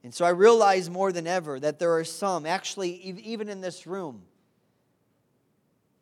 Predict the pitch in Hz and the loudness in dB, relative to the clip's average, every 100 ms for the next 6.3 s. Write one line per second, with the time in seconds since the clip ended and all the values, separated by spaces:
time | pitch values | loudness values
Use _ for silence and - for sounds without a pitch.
0 | _ _ _ _ _ _ _ - 170 165 | _ _ _ _ _ _ _ -14 -12 -4
1 | 196 233 180 196 185 180 170 - - 190 | -2 -2 -4 -8 -2 -2 -2 -4 -10 -8
2 | 151 160 165 117 120 95 85 _ _ _ | -6 -4 -6 -10 -20 -20 -20 _ _ _
3 | _ _ _ _ _ _ _ _ _ _ | _ _ _ _ _ _ _ _ _ _
4 | _ _ _ _ _ _ _ _ _ _ | _ _ _ _ _ _ _ _ _ _
5 | - 147 202 - 208 190 165 139 135 123 | -16 -12 -10 -6 -6 -4 -8 -8 -10 -10
6 | - - - | -10 -20 -20